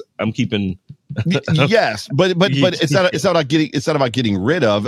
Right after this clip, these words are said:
Speaker 2: Maybe he knew as well. Maybe they knew, like, "Hey, look, we're giving this job to Bobby Babbitt, Bobby Badge,
Speaker 1: Yeah.
Speaker 2: Babbitt." Like, maybe, maybe, maybe that was out, and he was like, "Well, if you're giving it to that guy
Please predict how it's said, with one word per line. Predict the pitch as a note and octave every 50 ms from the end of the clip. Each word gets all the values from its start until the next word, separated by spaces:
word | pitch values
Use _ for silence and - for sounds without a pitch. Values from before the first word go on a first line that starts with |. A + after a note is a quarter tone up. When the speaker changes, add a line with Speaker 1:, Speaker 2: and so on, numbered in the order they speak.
| - - B2
Speaker 2:
Maybe | A#2 C3 C#3+ D#3 E3+ D#3
he | C3 C#3+ C#3+
knew | C3+ C#3 C#3+ C#3+ C#3
as | B2 G#2+
well. | A#2 C#3+ E3 C#3+ G2
Maybe | G2 F#2+ F#2+ G#2
they | G#2 G#2+ A2
knew, | A#2 C3+ C#3+ G#2+
like, | F#2 F#2 F2+ E2
"Hey, | G2 G#2+ A#2+ G#2+
look, | F2+ A2+ G#2+ -
we're | F#2+ G#2
giving | A2+ A#2+ G2+ F2+
this | E2+ -
job | - F2 E2
to | D#2+
Bobby | D2 D#2 C#2 C#2
Babbitt, | C2 C#2+ E2+ F#2+ - - _ -
Bobby | E2 D2+ C2+ C2
Badge, | C2+ E2+ F#2 - - _
Speaker 1:
Yeah. | - G2 -
Speaker 2:
Babbitt." | D#2+ G2+ G#2 G2 F#2 - - - -
Like, | - F#2 G2 G2+
maybe, | A2+ B2+ B2+ C3 B2
maybe, | A#2+ A#2+ B2+ B2+ B2 B2 A#2+
maybe | G2+ G#2+ A#2 A2 A2
that | A#2+ G2+
was | G2+ - -
out, | C3 D3+
and | C3+ A#2
he | A2
was | G#2 G2+
like, | F#2
"Well, | F2 F2+
if | F2 E2+
you're | G2+ G#2
giving | G#2 G#2 F#2+ F2
it | D#2
to | E2
that | E2+ G2+ B2+ D#3 -
guy | F#2+ F2 D#2+ D#2+ G2